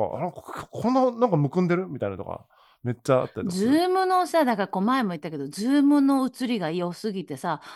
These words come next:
Speaker 1: あれ、私ってこんな可愛かったかな？みたいな思っちゃう時あるでしょ？上水だって、あれ？今日肌のノリがいいなとかなる時ない？
Speaker 2: あ、肌とかはあるかもね。うんうんうん。
Speaker 1: ねえ。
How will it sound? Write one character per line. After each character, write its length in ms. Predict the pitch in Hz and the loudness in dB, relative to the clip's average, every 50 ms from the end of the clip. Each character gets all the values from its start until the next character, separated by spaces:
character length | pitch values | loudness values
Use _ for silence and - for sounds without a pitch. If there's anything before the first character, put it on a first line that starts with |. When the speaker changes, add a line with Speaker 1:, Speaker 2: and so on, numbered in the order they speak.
| - - | -18 -6
Speaker 1:
あ 120 | - 370 392 | -2 2 2
れ、 60 | 359 | 2
私 220 | 302 302 403 392 | 2 2 0 -2
っ 20 | - | -2
て 100 | - - | -10 -10
こ 180 | - 254 311 | -2 0 0
ん 80 | 339 339 | 2 2
な 80 | 349 | 0
可 140 | 339 339 330 | 4 4 4
愛 80 | 339 330 | 4 4
か 80 | 302 | 2
っ 80 | 262 262 | -2 -2
た 80 | - - | -4 -6
か 100 | 180 190 | -6 -4
な？ 120 | 202 196 | -4 -4
み 100 | 196 180 | -4 -4
た 100 | 170 165 | -4 -6
い 40 | 156 | -4
な 80 | 160 | -4
思 140 | 165 180 190 | -6 -6 -8
っ 40 | 180 | -8
ち 100 | - 175 | -8 -10
ゃ 40 | 151 | -10
う 20 | |
時 180 | - 160 - 151 | -10 -8 -6 -6
あ 40 | 135 | -6
る 60 | 120 | -4
で 40 | 110 | -4
し 80 | - | -4
ょ？ 180 | 220 262 - - - | -4 -4 -4 -4 -2
上 160 | 233 277 294 | 0 4 4
水 160 | 285 233 160 | 4 4 4
だ 80 | 180 160 | -2 -4
っ 20 | |
て、 140 | - - 160 | -2 -2 -2
あ 60 | 196 | -2
れ？ 180 | 302 349 - - _ _ _ _ _ _ _ _ _ | -2 -4 -4 -8 _ _ _ _ _ _ _ _ _
今 100 | 269 262 | -6 -2
日 40 | 269 | 0
肌 240 | 277 294 233 254 226 | 0 2 2 2 0
の 180 | 214 202 196 | 0 0 -2
ノ 160 | 190 185 185 180 | -2 -2 -2 0
リ 120 | 180 196 | 0 0
が 200 | 208 202 208 233 | -2 0 2 2
い 40 | 208 | 2
い 60 | 180 | 2
な 160 | 170 165 160 | 0 -4 -6
と 100 | - 165 | -8 -8
か 140 | - 156 156 | -10 -8 -8
な 160 | 170 160 170 | -6 -6 -6
る 80 | 165 147 | -6 -2
時 220 | - 165 135 139 | 0 0 0 2
な 160 | 156 160 165 | 0 -2 -2
い？ 40 | 156 | 2
Speaker 2:
あ、 40 | - | 4
肌 220 | 220 247 233 196 | 6 6 8 6
と 100 | - 151 | 6 4
か 100 | - 117 | 2 2
は 100 | 113 104 | 2 2
あ 40 | 113 | 0
る 80 | 113 - | 0 -4
か 100 | - - | -6 -8
も 100 | - 92 | -8 -6
ね。 200 | 101 117 113 - - | -4 -4 -4 -4 -6
う 60 | 110 | -6
ん 140 | 110 104 92 | -6 -6 -6
う 140 | 95 101 104 104 | -8 -10 -10 -10
ん 280 | 98 - - 101 110 104 | -10 -12 -12 -12 -8 -4
う 40 | 254 | -2
ん。 40 | 359 | -2
Speaker 1:
ね 320 | 453 392 160 101 82 - | -2 -2 -4 -6 -8 -14
え。 120 | _ _ | _ _